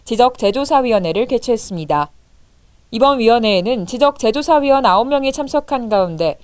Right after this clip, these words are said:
지난 십삼 일 경계결정위원회에서 결정된 지적재조사 사업지구 내 면적 증감이 발생한 삼십구 필지에 대해 주민들의 의견에 따라 개별 공시지가로 조정금을 결정했으며 토지 소유자에게 개별 통보하고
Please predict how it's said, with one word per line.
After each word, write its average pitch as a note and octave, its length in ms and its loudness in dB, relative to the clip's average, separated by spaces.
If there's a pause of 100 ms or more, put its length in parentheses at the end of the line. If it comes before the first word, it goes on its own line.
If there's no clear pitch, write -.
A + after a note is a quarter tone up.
(260)
지난 A3+ 240 0
십삼 C4 400 -2
일 E3 140 -2 (240)
경계결정위원회에서 B3 1200 2
결정된 F#3+ 680 -2
지적재조사 B3 760 2
사업지구 C4+ 560 0
내 E3 200 -4 (220)
면적 G#3 420 2
증감이 A#3+ 400 0
발생한 E3+ 540 -2 (260)
삼십구 D4 560 -2
필지에 C4+ 460 2
대해 E3+ 320 2 (240)
주민들의 C4 480 2
의견에 B3+ 380 2
따라 E3 360 0 (240)
개별 C4 320 4
공시지가로 A3+ 800 0
조정금을 B3 640 0
결정했으며 F#3+ 840 -4 (420)
토지 D4+ 260 -2
소유자에게 B3 760 2
개별 B3 340 2
통보하고 C4 720 0